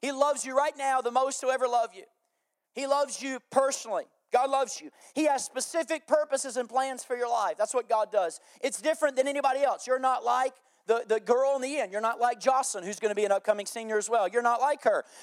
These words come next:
You're not like her or her, or you're not like her or her or her.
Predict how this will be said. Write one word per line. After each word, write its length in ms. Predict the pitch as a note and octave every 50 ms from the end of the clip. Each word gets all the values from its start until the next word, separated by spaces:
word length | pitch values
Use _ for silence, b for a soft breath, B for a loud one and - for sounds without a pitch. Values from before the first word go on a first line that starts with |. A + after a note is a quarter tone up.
| C4 -
You're 100 | A3+ A#3+
not 180 | A#3 A#3 A3 A3
like 220 | A3+ A3+ A3+ - - -
her 400 | G#3+ B3 B3 B3 C4+ E4 - -
or 160 | G#3 G#3+ G3
her, 360 | G3+ A3+ A#3 B3+ C#4 G4 b b b b
or 80 | - G#3
you're 40 | A3+
not 100 | A#3 A#3
like 160 | B3+ A#3+ -
her 380 | G#3 A3+ A#3 A#3+ B3 C4+ C#4
or 140 | B3+ A3+ G#3
her 360 | G3+ A3 A#3 B3 C4 - B3
or 60 | A3+ A3+
her. 340 | C#4+ E4+ E4 A#3+ C3 -